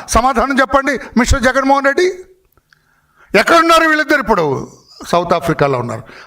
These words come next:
జయచంద్రారెడ్డి ఎక్కడున్నాడు? సౌత్ ఆఫ్రికాలో ఉన్నాడు. ఎందుకున్నాడు?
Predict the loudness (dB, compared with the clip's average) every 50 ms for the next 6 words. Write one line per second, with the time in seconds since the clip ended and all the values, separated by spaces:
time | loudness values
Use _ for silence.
0 | -14 -4 -2 0 0 2 2 0 2 2 2 2 2 0 0 0 -2 0 0 -2
1 | -2 0 0 0 0 0 -2 -4 -8 -10 -14 -18 -4 -4 -2 0 0 0 -2 -2
2 | -2 -4 -2 0 0 0 0 -2 -4 -6 -8 -10 -12 -16 -12 _ -4 -2 -2 0
3 | 0 0 0 0 -2 -2 -6 -8 -10